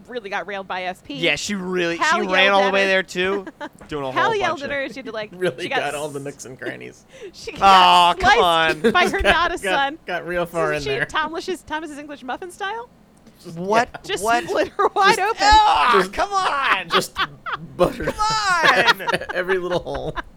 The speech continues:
Speaker 2: Oh, my mother. Come on. Come on.
Speaker 1: <laughs> Um,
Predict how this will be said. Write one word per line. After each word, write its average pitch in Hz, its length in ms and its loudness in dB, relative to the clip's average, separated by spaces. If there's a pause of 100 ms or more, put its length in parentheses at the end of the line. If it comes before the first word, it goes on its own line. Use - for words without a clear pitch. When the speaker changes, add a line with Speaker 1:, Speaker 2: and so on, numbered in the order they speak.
(200)
Speaker 2:
Oh, 302 680 -2
my 240 200 -2
mother. 226 480 -2
Come 294 200 -8
on. 180 580 0 (1300)
Come 339 220 -12
on. 247 1000 0 (1600)
Speaker 1:
<laughs> 339 320 -8 (640)
Um, 233 380 -2